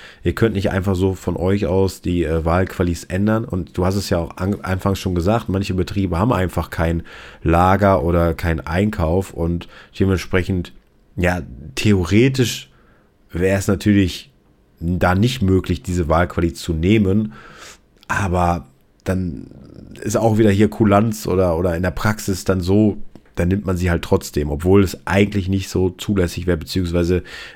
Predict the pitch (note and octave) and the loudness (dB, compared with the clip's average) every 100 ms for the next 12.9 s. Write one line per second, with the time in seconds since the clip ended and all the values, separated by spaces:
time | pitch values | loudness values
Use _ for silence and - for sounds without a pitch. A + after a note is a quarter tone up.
0 | - E2+ F#2+ F#2+ - A2 A#2 F#2 F#2+ F2+ | -4 -2 0 0 2 4 6 6 4 2
1 | E2 F2 F#2 F2+ - E2+ F2 D#2+ - E2 | 0 2 4 2 0 -2 0 -2 -4 -4
2 | E2 - - - - - - A2+ - F#2+ | -4 -6 -12 -14 -16 -10 0 0 2 0
3 | G2+ B2+ C3 A2 A#2 G#2+ G#2+ G#2+ - G2+ | 2 4 4 4 4 4 4 4 2 -4
4 | F#2 - - - F2 D#2 E2 F2 F2+ - | -4 -6 -14 -6 -4 -4 -2 -2 0 0
5 | F2+ F2 - - - - E2+ E2+ E2+ F#2+ | 2 0 -4 -20 -6 -2 0 2 2 4
6 | G2+ D2+ F2 - E2+ F2 F#2 E2+ E2 E2+ | 4 2 -4 -4 -6 -2 -2 -2 -4 -4
7 | - D#2 D#2 F2 F#3 - - - _ _ | -4 -2 -2 -2 -4 -10 -20 -20 _ _
8 | - D2+ E2+ D#2+ - F#2+ E2+ D#2+ D#2+ - | -8 -2 0 0 -2 -4 -2 -4 -4 -8
9 | - F2+ G2 - D#2 D2+ D2+ F2+ - - | -6 -2 -2 -2 -2 0 0 0 -4 -12
10 | - - - - - - - F2 E2+ F2 | -8 -6 -6 -10 -16 -18 -6 -2 0 0
11 | - F#2 D#2 E2+ - E2+ E2 E2 E2 E2+ | 2 2 2 -4 -2 0 2 2 2 0
12 | E2 C#2+ D#2 F2 D2 D2 F2 - - | 0 -2 -2 0 0 0 -2 -4 -10